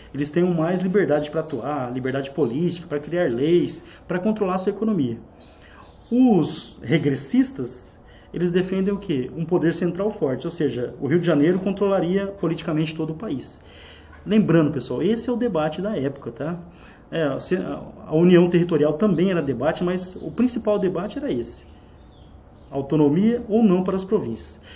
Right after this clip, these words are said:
Progressistas e regressistas mais tarde vão dar origem aqui ao Partido Liberal e ao Partido Conservador, que são os dois partidos políticos do Segundo Reinado. Então, esse,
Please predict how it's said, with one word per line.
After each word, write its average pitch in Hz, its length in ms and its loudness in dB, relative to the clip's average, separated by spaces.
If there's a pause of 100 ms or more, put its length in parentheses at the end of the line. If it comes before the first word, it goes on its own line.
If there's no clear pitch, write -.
(220)
Progressistas 240 640 2
e 214 60 2
regressistas 185 520 2
mais 180 220 0
tarde 190 260 0
vão 185 140 0
dar 185 100 4
origem 180 340 0
aqui 143 340 -4 (320)
ao 180 180 0
Partido 143 380 -2
Liberal 196 680 0 (240)
e 220 80 -4
ao 214 100 -2
Partido 214 580 -4 (180)
Conservador, 226 840 -2 (400)
que 214 80 -2
são 240 180 4
os 208 60 2
dois 214 200 8
partidos 208 400 0
políticos 175 560 -2
do 208 300 -4
Segundo 165 340 -2
Reinado. 175 440 -6 (580)
Então, 214 240 4
esse, 269 500 0